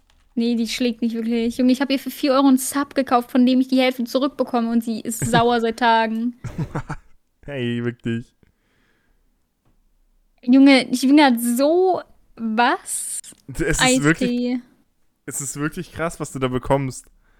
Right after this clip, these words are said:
Speaker 1: Ja,
Speaker 2: So, keine Ahnung.
Speaker 1: Arizona-Dose kannst du halt für einen Euro kaufen, fünfhundert Milliliter.
Speaker 2: Ja, aber da steht dann meistens noch unten, ab, ab einer, ab einer gewissen Stückmenge kriegst du halt,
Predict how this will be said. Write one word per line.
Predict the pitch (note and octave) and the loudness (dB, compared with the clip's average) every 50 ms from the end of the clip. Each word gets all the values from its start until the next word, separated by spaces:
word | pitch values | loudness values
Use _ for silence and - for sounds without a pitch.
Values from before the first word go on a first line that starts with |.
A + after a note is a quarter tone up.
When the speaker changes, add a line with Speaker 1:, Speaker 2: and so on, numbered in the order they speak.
| _ _ _ _ _ _ _ _ _ - | _ _ _ _ _ _ _ _ _ -2
Speaker 1:
Ja, | B3 - C4 | 2 4 4
Speaker 2:
So, | C4 | 6
keine | B3 A#3+ A3+ B3+ | 6 6 6 6
Ahnung. | C4 C4+ C#4 C4 A#3 C#3 A#3+ | 6 6 6 6 4 2 0
Speaker 1:
Arizona-Dose | A3+ A3+ A#3+ B3 A3+ A#3+ A#3+ A#3+ | -2 -2 -4 -2 -2 -2 -2 -2
kannst | - C4+ C4 B3 A#3+ - - | -2 -2 -2 -2 -2 -4 -4
du | A#3+ | -4
halt | A#3 A#3 A#3 A#3 A#3+ - _ - | -2 -2 -4 -4 -6 -10 _ -12
für | - B3+ | -6 -6
einen | A#3+ A#3+ | -4 -4
Euro | - - A#3+ A#3+ A#3+ B3 A#3+ | -4 -4 -4 -2 -2 -2 -4
kaufen, | - - B3+ A#3+ A#3 A#3+ A#3+ - B3+ A#3+ A#3+ B3 B3 B3 B3 - - | -2 -4 -2 -2 -2 -2 -4 -2 0 2 2 2 2 2 0 -2 -4
fünfhundert | - B3+ B3 B3 B3 B3 A#3 | -2 -2 0 2 2 2 4
Milliliter. | A#3+ B3+ B3 B3+ B3+ A#3 B3 A#3+ - C4+ C4 C4 C4+ B3+ - _ _ _ _ _ _ _ _ | 4 2 2 2 0 0 -2 -2 -4 -2 -2 0 -2 -2 -4 _ _ _ _ _ _ _ _
Speaker 2:
Ja, | C3 B2+ B2 C3 C3 C3 C3+ | -20 -14 -8 -6 -4 -4 -4
aber | A#2 C3+ C3 C3+ | -6 -6 -6 -6
da | B2+ B2 C3 B2+ | -6 -6 -8 -8
steht | - - D3 C3+ | -6 -8 -8 -8
dann | D3+ C3+ | -8 -6
meistens | C3 C3+ C#3 D3 - - D3 | -4 -4 -4 -4 -6 -8 -10
noch | C#3 C3 - - | -10 -10 -8 -8
unten, | - C#3+ C#3 A#2+ - D3+ - | -8 -8 -8 -8 -10 -10 -6
ab, | G2 C3 B2 - _ - - | -6 -6 -6 -8 _ -18 -14
ab | - C3 - - - | -14 -14 -14 -12 -8
einer, | C3+ B2+ B2+ B2 - - | -8 -8 -8 -8 -12 -16
ab | - B2 - | -18 -14 -12
einer | C3+ | -10
gewissen | B2+ B2+ C3+ C3+ - C#3 | -8 -8 -8 -10 -10 -14
Stückmenge | - - - D#3+ D#3 - - C3+ B2+ B2 B2+ B2+ | -16 -6 -6 -6 -6 -4 -6 -6 -6 -4 -6 -6
kriegst | B2 - C3+ B2+ - - | -8 -8 -12 -12 -10 -10
du | C3 B2 | -8 -6
halt, | B2+ A#2+ A#2+ A#2+ - _ | -4 -4 -4 -6 -10 _